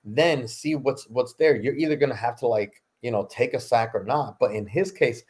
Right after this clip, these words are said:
he had two wide receivers right in front of him completely open. If you need to get rid of the ball, you get rid of it to the sidelines or to the obvious shot to, to, to, to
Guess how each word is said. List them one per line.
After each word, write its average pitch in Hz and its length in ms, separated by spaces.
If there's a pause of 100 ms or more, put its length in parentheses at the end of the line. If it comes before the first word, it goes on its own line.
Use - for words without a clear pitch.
(200)
he 185 160
had 185 240
two 180 380
wide 143 320
receivers 131 480
right 110 360
in 143 120
front 143 240
of 107 80
him 104 160
completely 113 520
open. 117 300 (460)
If 175 180
you 185 80
need 165 140
to 165 80
get 151 200
rid 151 140
of 143 80
the 120 60
ball, 127 520 (180)
you 107 100
get 131 160
rid 127 180
of 110 60
it 107 100
to 104 100
the 92 60
sidelines 147 640
or 160 460 (160)
to - 100
the 160 80
obvious 143 420
shot 139 340
to, 127 240
to, 123 340
to, 113 180 (140)
to 104 180